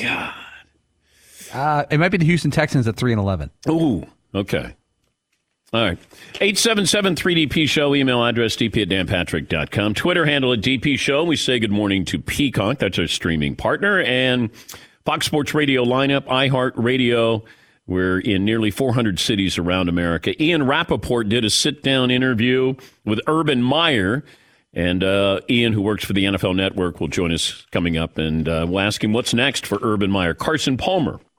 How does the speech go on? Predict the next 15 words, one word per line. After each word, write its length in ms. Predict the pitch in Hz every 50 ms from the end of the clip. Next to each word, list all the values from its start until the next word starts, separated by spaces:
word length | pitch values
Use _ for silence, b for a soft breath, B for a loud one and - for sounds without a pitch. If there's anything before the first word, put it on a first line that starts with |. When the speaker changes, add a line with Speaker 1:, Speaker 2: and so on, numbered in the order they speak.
| _ -
Speaker 1:
also 340 | 90 90 85 - 98 87 82
stops 380 | - - 90 85 80 - -
by 200 | - - 87 85
a 60 | 87 85
little 180 | 82 85 87
bit 200 | 78 90 85 -
later 360 | - 98 95 98 87 90 95 110
on. 300 | 117 98 80 71 65 - B B B B B B
He 400 | 143 185 226 208 170 147 143 165
is 340 | 160 156 139 139 131 107 117
Rick 180 | 123 160 - -
Stroud, 520 | - - 147 160 175 170 143 131 135 135
and 100 | 113 101
he 140 | 120 139 135
covers 580 | - 147 147 160 135 113 92 104 113 - -